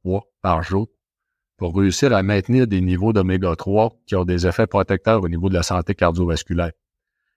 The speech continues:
qui sont des niveaux assez élevés en circulation sanguine, mais qu'on devrait viser,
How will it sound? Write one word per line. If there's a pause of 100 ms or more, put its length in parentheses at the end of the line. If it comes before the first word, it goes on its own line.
(100)
qui
sont
des
niveaux
assez (160)
élevés
en
circulation
sanguine,
mais
qu'on
devrait
viser,